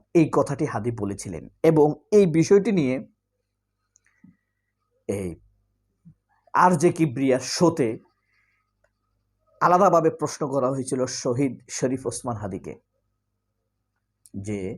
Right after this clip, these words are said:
"আপনার এই কথাটা কি বেশি হয়ে গেল না?" তখন শরীফ ওসমান হাদি কি উত্তর দিয়েছিল জানেন? যে, "জানি মানুষ এক সময় একা হয়ে যাবে, আমাকে হয়তো মেরেই তো ফেলবে, সর্বোচ্চ এতটুকুই করতে পারবে তারা,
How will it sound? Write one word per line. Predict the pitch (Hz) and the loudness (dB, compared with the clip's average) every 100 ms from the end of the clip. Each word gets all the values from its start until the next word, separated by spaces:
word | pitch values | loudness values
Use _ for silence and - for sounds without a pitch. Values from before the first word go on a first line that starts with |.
| - _ _ _ _ _ - | -16 _ _ _ _ _ -10
"আপনার | 117 143 | -4 0
এই | 131 131 | 0 0
কথাটা | 127 147 151 | -2 0 0
কি | 165 | -2
বেশি | 131 135 - | -2 -2 -2
হয়ে | 147 165 | 2 4
গেল | 160 180 | 6 4
না?" | 196 - - _ _ _ _ _ | 2 -2 -8 _ _ _ _ _
তখন | 156 175 | -2 -2
শরীফ | 165 151 156 | 0 2 2
ওসমান | 160 160 156 | 2 0 -2
হাদি | 143 143 | -2 -4
কি | - 165 | -2 -4
উত্তর | - 139 | -2 -4
দিয়েছিল | 120 123 123 110 | -2 -4 -4 -6
জানেন? | 107 113 98 - _ _ _ _ _ _ _ _ _ | -6 -6 -8 -14 _ _ _ _ _ _ _ _ _
যে, | 139 170 170 156 139 | 2 6 6 4 2
"জানি | 185 180 156 | 2 2 0
মানুষ | 131 160 156 | -2 -2 0
এক | 143 | -2
সময় | - 143 135 | 0 0 2
একা | 117 127 | 0 -2
হয়ে | 117 101 95 | -2 -2 -4
যাবে, | 80 78 - | -10 -12 -6
আমাকে | 131 139 156 | -6 -2 0
হয়তো | 143 147 | 0 0
মেরেই | 139 139 165 | -2 2 2
তো | 160 | 2
ফেলবে, | 131 107 73 64 - _ _ _ _ _ _ _ _ _ _ _ _ _ _ | -4 -6 -8 -12 -14 _ _ _ _ _ _ _ _ _ _ _ _ _ _
সর্বোচ্চ | - 143 147 - | -2 0 0 2
এতটুকুই | 170 156 160 180 202 | 0 2 0 2 0
করতে | 180 147 120 | -2 -6 -8
পারবে | 104 92 80 | -12 -12 -12
তারা, | - 65 | -12 -12